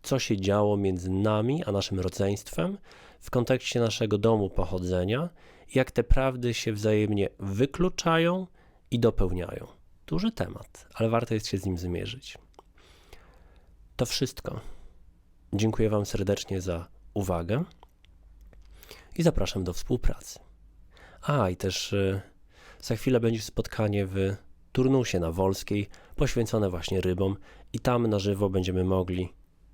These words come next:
pochylić się nad tym zagadnieniem. Spotkanie będzie za darmo i zamieszczę w komentarzu poniżej link do wydarzenia, właśnie tego wydarzenia w turnusie na Wolskiej. Dzięki serdeczne. I jeszcze jedna rzecz.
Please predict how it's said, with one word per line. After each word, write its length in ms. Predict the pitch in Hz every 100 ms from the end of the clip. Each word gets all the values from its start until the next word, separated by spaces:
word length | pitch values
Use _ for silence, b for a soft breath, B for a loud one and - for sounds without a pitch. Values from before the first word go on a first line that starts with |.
| -
pochylić 460 | - 180 135 92 -
się 140 | - - 107
nad 120 | 110 -
tym 160 | 101
zagadnieniem. 540 | 92 90 85 - 156 - - B B B
Spotkanie 500 | - 139 - 147 127
będzie 340 | 107 98 92 92
za 320 | 90 87 85 - -
darmo 500 | 101 95 104 131 170 B B B B -
i 160 | 120 120
zamieszczę 540 | 127 117 101 - - - -
w 80 | -
komentarzu 520 | 202 131 107 98 92
poniżej 500 | - 113 110 107 101 B B B -
link 260 | 117 120 104
do 120 | 98
wydarzenia, 680 | 95 90 85 85 82 78 78 - - - - - - - -
właśnie 280 | 143 - 104
tego 220 | 101 92
wydarzenia 460 | 92 95 95 98 85
w 60 |
turnusie 440 | - 95 85 - 98
na 100 | 87
Wolskiej. 580 | 90 - - - - - b b b -
Dzięki 280 | - 165 -
serdeczne. 600 | 92 87 95 - 110 127 - B B B B B - - -
I 120 | 151
jeszcze 280 | 196 175 -
jedna 240 | 87 82
rzecz. 340 | 80 76 -